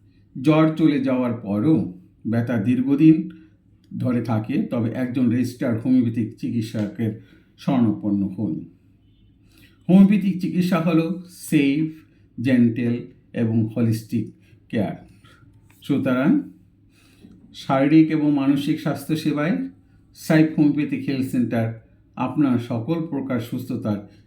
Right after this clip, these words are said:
একটি নির্ভরযোগ্য ঠিকানা। তাদের মোবাইল নাম্বার জিরো ওয়ান সেভেন ওয়ান ওয়ান এইট জিরো ফোর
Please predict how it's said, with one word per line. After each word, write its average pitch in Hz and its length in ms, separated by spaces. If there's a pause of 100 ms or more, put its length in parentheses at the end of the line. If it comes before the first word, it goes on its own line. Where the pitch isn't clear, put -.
(120)
একটি 127 300
নির্ভরযোগ্য 113 1000
ঠিকানা। 90 440 (1080)
তাদের 123 240
মোবাইল 131 400
নাম্বার 147 300 (880)
জিরো 156 280
ওয়ান 110 180
সেভেন 117 640 (260)
ওয়ান 131 360
ওয়ান - 300 (340)
এইট 156 320
জিরো 156 280
ফোর 147 320